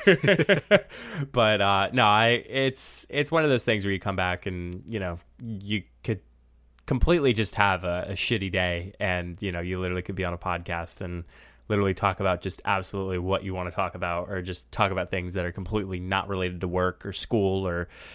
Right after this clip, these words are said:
anything that's, that's bothering you. So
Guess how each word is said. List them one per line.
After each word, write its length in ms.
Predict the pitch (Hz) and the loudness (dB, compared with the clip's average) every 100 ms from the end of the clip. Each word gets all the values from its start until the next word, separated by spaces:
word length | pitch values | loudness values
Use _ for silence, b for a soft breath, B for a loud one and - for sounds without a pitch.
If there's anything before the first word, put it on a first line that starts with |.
| B B B B B B - | B B B B B B 4
anything 460 | 139 127 120 113 | 6 6 2 2
that's, 300 | 104 98 - | 2 0 -4
that's 200 | - 113 | 0 0
bothering 460 | 104 120 104 101 98 | 4 6 6 4 -2
you. 140 | 95 98 | -2 -4
So 440 | - 95 92 87 | 0 2 2 -2